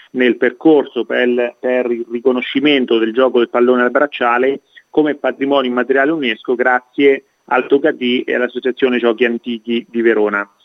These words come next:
Eh, guarda con fiducia appunto al futuro prossimo, infatti a settembre riprenderanno e si terranno a Firenze le massime competizioni nazionali di gioco del pallone al bracciale, mentre la ricorrenza più culturale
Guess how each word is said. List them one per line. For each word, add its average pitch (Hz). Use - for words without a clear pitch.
Eh, 107
guarda 127
con 117
fiducia 151
appunto 135
al 113
futuro 139
prossimo, 160
infatti -
a 110
settembre 139
riprenderanno 117
e 110
si 117
terranno 113
a -
Firenze 123
le 117
massime 120
competizioni 113
nazionali 113
di 120
gioco 123
del 117
pallone 123
al 143
bracciale, 127
mentre 143
la 120
ricorrenza 120
più -
culturale 127